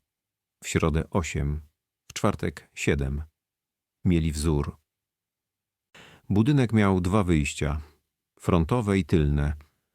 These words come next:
Oboje otwierały się na zewnątrz, stary kodeks przeciwpożarowy. Okna parteru zabite deskami,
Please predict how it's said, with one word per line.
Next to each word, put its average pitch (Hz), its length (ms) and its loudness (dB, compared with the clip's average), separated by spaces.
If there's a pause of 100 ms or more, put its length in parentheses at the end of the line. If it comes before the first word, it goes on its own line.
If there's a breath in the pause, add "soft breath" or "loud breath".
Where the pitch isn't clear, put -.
(300)
Oboje 113 320 2
otwierały 82 420 0
się 82 140 -2
na 80 140 0
zewnątrz, 76 720 -2 (180)
stary 85 340 0
kodeks 82 500 -2
przeciwpożarowy. 76 1000 -2 (600)
Okna 95 320 -2
parteru 98 500 -2
zabite 85 380 0
deskami, 80 680 -2